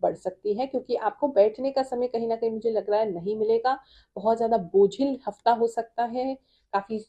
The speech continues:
आपको physically stress लग सकता है कि बहुत ज़्यादा जैसे आपको काम करना पड़ रहा है। और, अ,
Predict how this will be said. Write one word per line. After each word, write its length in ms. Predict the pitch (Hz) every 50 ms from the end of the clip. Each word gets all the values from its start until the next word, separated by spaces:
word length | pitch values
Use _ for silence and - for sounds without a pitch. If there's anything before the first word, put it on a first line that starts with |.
| _ - -
आपको 640 | 196 - - _ - 233 233 226 214 - - - - -
physically 460 | - 240 226 277 294 294 311 302 311
stress 400 | 294 - - - 254 240 233 - -
लग 140 | 208 196 -
सकता 320 | - 208 196 - - 214
है 160 | 226 254 294
कि 100 | 285 311 285 - -
बहुत 300 | 175 - 202 220 247 247
ज़्यादा 240 | 254 233 220 233
जैसे 260 | 226 226 214 - - 214
आपको 220 | 208 - - 247
काम 320 | 254 - 220 208 208 208
करना 260 | 202 202 185 170 160 165
पड़ 180 | - 175 160
रहा 100 | 139 135
है। 140 | - 165 - _ _ _ _ _ _ _ _ _ _ _ _ _ -
और, 240 | 196 208 208 202
अ, 200 | 202 202 202 196